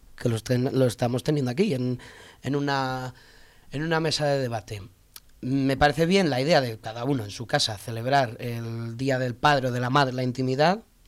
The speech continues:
cada uno con, con el suyo, porque además es verdad que no todo el mundo tiene una figura paterna. Es decir, hay gente, yo tengo, eh, amigos que no tienen padre porque han fallecido, o no tienen padre porque les ha abandonado,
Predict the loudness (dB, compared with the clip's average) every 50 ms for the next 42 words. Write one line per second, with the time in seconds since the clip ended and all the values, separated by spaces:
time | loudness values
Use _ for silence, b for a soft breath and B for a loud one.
0 | _ -16 -14 -12 -10 -10 -8 -8 -6 -4 -4 -2 -2 -2 -2 -2 -4 -6 B B
1 | B B B B B B 2 2 2 2 0 0 2 4 4 4 2 0 -2 -2
2 | 0 2 2 2 0 B B B B B B -4 -2 0 0 2 2 2 2 2
3 | 2 4 4 4 4 4 4 2 0 -2 -4 -4 -4 -4 -4 -4 -4 -6 -6 -10
4 | _ -20 -10 _ -4 -2 -2 -2 -2 -4 -6 -6 -6 -6 -6 -6 -2 2 2 2
5 | 2 2 -2 -12 -16 _ _ _ _ -14 -8 -2 0 0 2 2 0 -2 -4 -6
6 | -4 -6 -6 -4 -4 -4 -4 -4 -4 B B B B B B B B -20 -20 -18
7 | -14 -12 -12 -8 -2 2 2 2 2 2 -2 -8 -12 -10 -10 -10 -10 -10 -6 -2
8 | 0 0 0 0 -2 -6 -8 -10 -14 -16 -14 -12 -12 -12 -12 -10 -8 -8 -8 -6
9 | -4 -4 -4 -4 -4 -6 -6 -8 -10 -10 -10 -8 -6 -6 -4 -6 -4 -2 2 4
10 | 4 4 2 0 -4 B B B B B B B B -14 -12 -10 -10 -8 -8 -6
11 | -4 -4 -4 -4 0 2 4 4 2 2 -4 -8 -12 -14 -14 -12 -12 -10 -8 -8
12 | -6 -6 -4 -4 -4 -2 -2 -2 -2 0 2 2 4 4 4 2 2 0